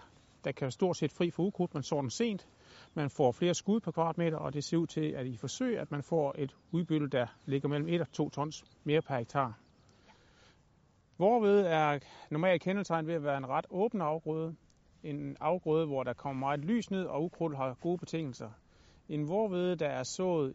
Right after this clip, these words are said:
i efteråret, har en større buskning og dermed en større konkurrenceevne over for ukrudt. Ydermere så har vi haft det problem i de senere år, en, noget, der hedder en bygflue.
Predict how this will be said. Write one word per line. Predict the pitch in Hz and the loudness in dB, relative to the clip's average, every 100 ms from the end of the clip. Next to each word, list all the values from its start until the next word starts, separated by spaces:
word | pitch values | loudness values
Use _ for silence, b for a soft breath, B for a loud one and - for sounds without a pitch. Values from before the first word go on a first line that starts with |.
| - | -6
i | 131 | -6
efteråret, | 190 208 190 160 135 - _ b b b b b - | -4 -2 0 0 -2 -6 _ b b b b b 2
har | 160 | 2
en | 143 | 2
større | - 180 180 | 2 4 4
buskning | 208 233 165 156 | 2 0 -2 -4
og | 147 | -2
dermed | 165 160 | -2 -2
en | 156 151 | -2 -4
større | - 160 165 | -2 0 0
konkurrenceevne | 156 160 135 127 185 - 147 139 143 139 | 0 -4 -6 -6 -6 -2 0 0 -2 -2
over | 160 151 | -4 -2
for | 139 | -4
ukrudt. | 143 - 110 - - - _ _ _ | -6 -8 -12 -14 -20 -20 _ _ _
Ydermere | 294 226 240 165 170 185 175 | -4 0 0 0 0 -2 -4
så | - 202 185 | -4 -2 0
har | - 190 180 | 0 2 2
vi | 151 135 - b b b | 0 -4 -8 b b b
haft | - 170 | -2 0
det | 190 | 0
problem | 170 185 | 0 -2
i | 160 | -2
de | |
senere | 143 185 180 | -2 -2 0
år, | 165 160 | -2 -2
en, | 156 | -6
noget, | 160 165 180 | -4 -2 0
der | |
hedder | 165 | -2
en | 175 | 0
bygflue. | 262 - 135 123 | -2 0 -4 -4